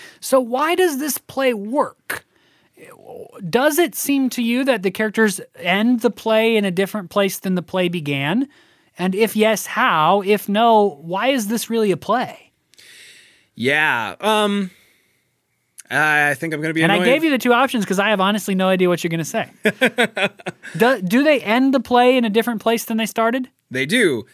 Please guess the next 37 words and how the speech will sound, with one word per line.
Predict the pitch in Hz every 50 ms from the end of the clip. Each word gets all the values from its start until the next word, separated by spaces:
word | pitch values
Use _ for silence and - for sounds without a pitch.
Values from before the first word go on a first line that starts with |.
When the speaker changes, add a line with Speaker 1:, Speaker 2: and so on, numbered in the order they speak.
| _ _
Speaker 2:
They're | - 143 151
on | 165 170 165
the | 156
road | 151 160 151 135
together. | 135 123 135 131 107 78 - - - _ _ _ _ _ _ _ _ -
Um, | - 156 156 151 147 143 135 131 127 131 -
I | 147 151 143
think | 143 190 190 202
Speaker 1:
Hmm. | 165 127
Speaker 2:
that | 165 160 160 160 156
is, | 143 143 143 127 127
I | - 135 139
think | 135 165 165 147 123
that | 147 147 156 156
is | 156 151 131 135
where | 147 147 143 139
the, | 135 139 131
the | 107 127 131 139 135 139 143
journey | 143 160 170 190 190 180 180 165
of | 151 147 135 127
this | 135 131 -
play | - - 156 139 135 131
is | 131 127 120
not | 135 147 147 147 127
that | 165 135
they | 123 147 143
have | 139 131
journeyed | 131 123 139 147 151 151 151 147 143 143
out | 139 139 131
of | 131 123
grief, | 117 131 147 147 127 113 107 - - - _ - - - _
but | - 147 135
they | 143 139 131
have | 127 123 117
journeyed | 120 131 147 147 143 139 135 131 127 123 120 123 _ _ _ _ _ _ _ _ _ _ _
out | - 143 143 143
of | 127 123 117 110 127